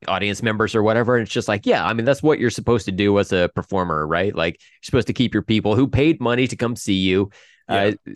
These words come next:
Speaker 1: as safe as you can. That's your end of the responsibility. And then you've got security in the venue that has to pick up the, like, actual slack or whatever. But, you know, just, like, chilling out the mosh pit for a minute so people can get through there is, uh,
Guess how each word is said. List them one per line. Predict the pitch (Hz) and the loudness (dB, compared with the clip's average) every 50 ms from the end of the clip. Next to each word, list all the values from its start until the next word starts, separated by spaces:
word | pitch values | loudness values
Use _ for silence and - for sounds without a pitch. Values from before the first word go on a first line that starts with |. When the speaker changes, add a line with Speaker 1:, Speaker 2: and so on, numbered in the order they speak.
| - - | -8 -4
Speaker 1:
as | 101 110 104 | -2 -2 -2
safe | - - 123 117 117 - | 0 0 0 0 2 0
as | 131 120 - | -2 -2 -2
you | 117 - | -4 -2
can. | - 98 98 101 | -2 -2 0 0
That's | 117 127 - - | 0 -2 0 0
your | 143 143 139 135 - - | 2 2 2 2 2 0
end | 135 120 117 117 113 | 0 0 0 0 0
of | 110 98 | -2 0
the | 92 | -2
responsibility. | 95 95 - - 92 92 - - 98 87 90 90 90 87 110 127 | -2 -2 -2 -2 -4 -2 -4 -2 -2 0 0 0 0 0 0 0
And | 123 104 | 0 -2
then | 101 | -2
you've | 101 101 | -2 -2
got | - 101 90 | -2 -2 -2
security | - 95 - - 101 95 95 95 98 95 | -4 -6 -6 -2 -2 0 0 0 0 -2
in | 92 87 | -2 -2
the | 87 | -4
venue | 80 90 87 85 85 87 82 | -4 -4 -4 -2 -2 -2 -2
that | 82 76 | -2 -2
has | 87 85 | -4 -6
to | - - | -8 -10
pick | - - 82 - | -8 -8 -6 -4
up | - 76 76 - | -4 -4 -4 -4
the, | 82 80 76 - - _ _ - | -4 -4 -4 -6 -10 _ _ -8
like, | 76 73 - | -8 -6 -6
actual | 90 87 80 - - 98 78 73 76 | -6 -6 -6 -6 -8 -6 -6 -6 -6
slack | - - 82 71 71 73 73 - | -6 -8 -6 -6 -6 -6 -8 -6
or | 82 | -6
whatever. | 80 78 78 78 78 78 | -4 -4 -4 -4 -4 -4
But, | 78 - 85 76 71 - - - - - - | -4 -2 -4 -4 -4 -6 -12 -18 -20 -10 -4
you | 214 220 | 0 2
know, | 165 135 127 | 2 2 0
just, | 117 127 113 - - | -2 -4 -6 -2 -2
like, | 117 110 95 - - | -2 -2 -2 -6 -8
chilling | - - 139 120 113 113 | -4 -2 0 0 0 0
out | 107 - | -2 -2
the | - | -2
mosh | 98 98 98 95 - - | -2 -2 -2 -4 -4 -4
pit | - 101 - - | -4 -2 -2 -2
for | 95 | -2
a | 87 | -2
minute | 90 87 78 - | -2 -2 -4 -4
so | - - 90 | -4 -6 -2
people | - 98 85 90 87 | -2 0 0 -2 -2
can | - 87 85 82 80 - _ _ _ _ _ - 107 | -4 -6 -8 -8 -10 -14 _ _ _ _ _ -6 -4
get | 104 95 - | -2 -2 0
through | - 101 90 | 0 0 2
there | 85 90 90 87 82 | 2 2 2 2 0
is, | 82 80 - 95 | -2 -2 -2 -2
uh, | 87 87 85 90 | 0 0 -2 -2